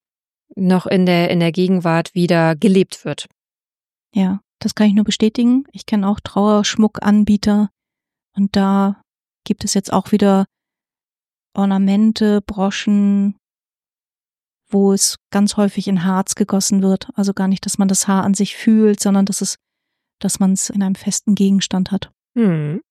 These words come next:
Speaker 1: genau.
Speaker 2: Ja.
Speaker 1: Und dann mit dem schönen Titel, "Ich trage dich ewig bei mir."
Speaker 2: Genau. So in der Richtung.
Speaker 1: Hm.
Speaker 2: Eine Abschlussfrage.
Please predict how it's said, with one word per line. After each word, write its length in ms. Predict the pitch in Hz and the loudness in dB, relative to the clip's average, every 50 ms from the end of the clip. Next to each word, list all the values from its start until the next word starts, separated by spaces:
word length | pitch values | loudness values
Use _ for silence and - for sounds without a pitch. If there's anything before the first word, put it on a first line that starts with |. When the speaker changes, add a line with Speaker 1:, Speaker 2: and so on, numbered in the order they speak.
| _ _ _ _ | _ _ _ _
Speaker 1:
genau. 380 | - 294 302 254 175 135 139 147 - _ - | -4 -2 0 0 0 0 -2 -4 -8 _ 0
Speaker 2:
Ja. 140 | 254 247 220 | 2 2 2
Speaker 1:
Und 120 | 190 175 | 2 2
dann 200 | 185 185 196 208 | 2 2 4 2
mit 100 | 208 180 | 2 2
dem 100 | 196 185 | 2 0
schönen 320 | 190 - 226 247 262 254 | 0 2 2 2 2 2
Titel, 300 | 233 - 247 214 - 226 | 2 0 0 0 2 0
"Ich 100 | 208 196 | 0 0
trage 380 | - - - 196 202 190 190 170 | -2 -4 -2 -2 0 0 0 -2
dich 240 | 196 190 - - - | -4 -6 -8 -6 -4
ewig 320 | 214 208 208 214 214 - | -2 -2 -2 -2 -4 -4
bei 240 | - 185 170 160 151 | -4 -4 -2 -2 -4
mir." 320 | 151 156 160 175 202 311 339 - _ _ _ _ _ _ _ _ _ - | -4 -4 -6 -6 -6 -6 -8 -10 _ _ _ _ _ _ _ _ _ -2
Speaker 2:
Genau. 320 | - 294 302 214 175 180 - _ _ _ _ _ _ _ _ _ _ _ _ _ _ _ _ _ _ _ | 0 2 2 2 0 -2 -8 _ _ _ _ _ _ _ _ _ _ _ _ _ _ _ _ _ _ _
So 180 | - 226 220 | -2 2 2
in 100 | 214 214 | 2 2
der 140 | 202 196 202 | 2 0 0
Richtung. 300 | 208 202 - - 180 339 | -2 -4 -4 -2 0 0
Speaker 1:
Hm. 340 | 339 294 202 196 202 240 - - _ _ _ _ _ _ _ _ _ _ _ _ _ _ _ _ _ _ _ _ _ _ _ _ _ _ - | 2 2 2 0 0 -2 -4 -8 _ _ _ _ _ _ _ _ _ _ _ _ _ _ _ _ _ _ _ _ _ _ _ _ _ _ -4
Speaker 2:
Eine 400 | 208 202 202 202 185 185 - - | 0 0 0 0 0 -2 -4 -6
Abschlussfrage. 880 | 208 - - - 262 262 - - - - - 220 233 247 247 277 349 | -6 -8 -6 -4 -4 -4 -4 -6 -10 -6 -4 -2 -2 -2 -4 -4 -8